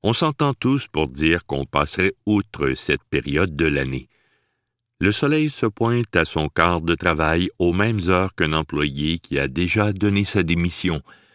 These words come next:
J'ai connu de la M D M A qui embarquait plus vite que la maudite vitamine D recommandée par mon pharmacien. Et ce serait vraiment le moment que le Romano Fafard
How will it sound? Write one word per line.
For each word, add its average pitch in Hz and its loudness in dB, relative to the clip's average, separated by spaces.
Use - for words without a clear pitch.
J'ai 67 -6
connu 82 -2
de 76 -2
la 69 0
M 104 0
D 87 2
M 71 -2
A 87 4
qui 73 -4
embarquait 117 0
plus 143 -2
vite 98 0
que 104 0
la 78 2
maudite 98 0
vitamine 85 0
D 82 2
recommandée 78 0
par 78 -2
mon 73 -2
pharmacien. 76 -2
Et 143 0
ce 131 -2
serait 107 0
vraiment 127 0
le 73 2
moment 76 2
que 73 -2
le 65 0
Romano 92 0
Fafard 95 2